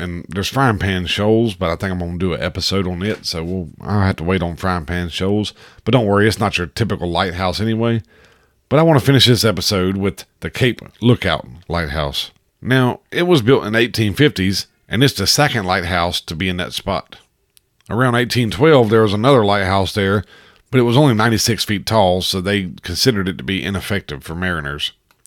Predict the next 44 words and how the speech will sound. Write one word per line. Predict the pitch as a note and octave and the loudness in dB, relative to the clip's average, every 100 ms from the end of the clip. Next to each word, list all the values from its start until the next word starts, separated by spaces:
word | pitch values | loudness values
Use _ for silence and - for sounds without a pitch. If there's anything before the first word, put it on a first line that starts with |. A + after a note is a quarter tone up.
| _ _ - | _ _ -8
So | - C3+ B2+ | 0 4 4
the | G2+ G#2 | 2 0
new | C#3 D#3 | 6 6
lighthouse | A2+ G#2+ F2+ G2+ G#2 - | 6 4 2 2 2 0
at | G2 - | -4 -2
Cape | A2 F#2+ | -2 2
Lookout | C3 - F#2 F#2 - _ - | 2 2 0 0 -4 _ -10
officially | G#2+ E3+ E3+ G#2+ G#2+ | -4 2 2 2 0
went | G#2+ F#2 | 0 0
in | |
operation | G2 E2+ F#2 G2 - F#2+ | -2 0 -2 0 -2 -4
in | D#2+ G2 | -4 -4
eighteen | G#2 - G2+ | -4 -4 -4
fifty-nine, | F2+ G2 F2+ G2+ G2 D2 C#2 - - - _ - | -2 -4 -2 -2 -2 -4 -10 -20 -20 -20 _ 2
but | C#3 A2+ | 2 4
it | C#3 | 2
didn't | D3 B2 | 2 2
get | B2 G#2 | 0 0
that | A2 - - | -2 -2 2
cool, | C3 F#2+ C2+ - | 2 2 -4 -6
uh, | G#2 G2 | -2 -2
paint | - C3+ G#2 | 2 0 2
job | F#2+ F2+ | 0 0
that | F2+ | 0
it, | F#2+ - _ | -6 -6 _
that | F2+ E2+ | -8 -6
it | |
has | E2+ F2 F2+ G2 E2 | -6 -4 -2 -2 -4
until | F2 G2 G2+ | -4 -2 -2
eighteen | F#2+ G2 F2+ | -4 -6 -4
seventy-three. | G2+ E2+ F2 D#2+ A#2+ D#2 - _ _ _ _ _ | -4 -4 -6 -2 0 -2 -6 _ _ _ _ _
Now, | B2 C3 | 0 2
the | C#3 | 4
reason | F3+ F3+ C3 A#2 - | 4 4 2 0 -4
it | G2+ | -2
took | - A#2 | -2 0
so | - | 0
long | G#2+ G#2 | 0 0
to | F2 | -2
paint | B2+ C#3+ | 0 2
it, | D#3 - _ _ _ _ - | 2 -2 _ _ _ _ -6
the | G2 | -2
Civil | - A2+ A2 | 2 2 2
War. | A2 F#2+ D#2 | 2 2 0